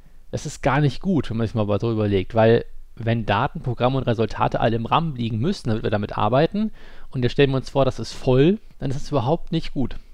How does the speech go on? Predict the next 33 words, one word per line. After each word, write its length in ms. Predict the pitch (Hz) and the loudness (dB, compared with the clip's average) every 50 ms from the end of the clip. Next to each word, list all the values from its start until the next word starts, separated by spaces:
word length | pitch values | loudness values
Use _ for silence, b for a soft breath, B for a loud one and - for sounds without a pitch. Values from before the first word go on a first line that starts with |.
| - - | -14 -6
Trotzdem 320 | - 139 - - - 156 139 | -4 -4 -2 0 -2 -2 0
können 220 | - 139 139 135 | 2 0 2 2
wir 60 | 123 | 2
dann 200 | 113 107 101 95 | 0 0 0 0
weiterarbeiten. 840 | 90 90 - - - 185 175 170 180 175 165 156 156 - - 151 147 b b b b - | 0 0 0 2 2 2 2 2 2 0 0 0 -2 -2 -6 -8 -8 b b b b -2
Da 120 | - 127 | -2 0
muss 180 | 147 156 143 - | 0 0 -2 -2
eigentlich 160 | 147 143 - | -2 -2 -2
so 60 | 143 | -4
ein 40 | 135 | -6
bisschen 180 | - - 120 | -6 -4 -6
getrickst 380 | 113 - - 120 - - - - | -6 -4 -2 -4 -4 -4 -6 -2
werden, 380 | 113 113 110 110 110 113 113 b b b b b - | 2 2 4 4 2 0 -4 b b b b b -4
was 220 | - 120 - - | -2 -2 0 0
wir 280 | - 123 123 120 110 - - | 2 2 2 2 2 -2 -2
vielleicht 380 | - 120 113 107 110 110 - - | 0 4 6 6 6 4 2 -2
nochmal 160 | 120 117 107 | -2 -2 -2
später 320 | - - 104 - - 98 | -2 -2 -2 -2 -2 -4
sehen 240 | 95 101 95 92 92 | -6 -6 -6 -6 -6
werden. 320 | 90 85 87 95 92 95 - - - - - | -6 -8 -8 -8 -10 -14 -16 -20 -20 -20 -6
Und 240 | - 165 156 156 - | -4 -2 -2 -2 0
von 180 | - 156 139 135 | 0 0 2 4
der 120 | 135 - | 4 4
ursprünglichen 480 | 170 185 180 - - 160 151 135 107 104 | 2 2 0 0 -2 -4 -4 -4 -4 -4
Programmfolge 760 | 131 120 110 110 127 185 185 - - 180 175 175 165 170 170 | -4 -4 -2 -2 -4 -4 -4 0 2 4 4 4 4 2 0
kann 180 | - 147 135 | 2 2 2
durch 120 | 139 143 - | 2 2 0
Sprungbefehle 520 | - - 151 156 165 - - 135 131 120 - | -2 -4 -4 -4 -4 -4 -2 -2 0 0 -2
abgewichen 520 | 120 - - 127 104 101 - - 104 98 | -2 -2 -2 -2 -2 -2 -4 -4 -4 -2
werden. 200 | 98 85 92 113 | 0 -2 -2 -2
Das 100 | 107 - | -6 -8
ist 60 | - | -8
auch 240 | - 120 - - - | -8 -8 -8 -10 -12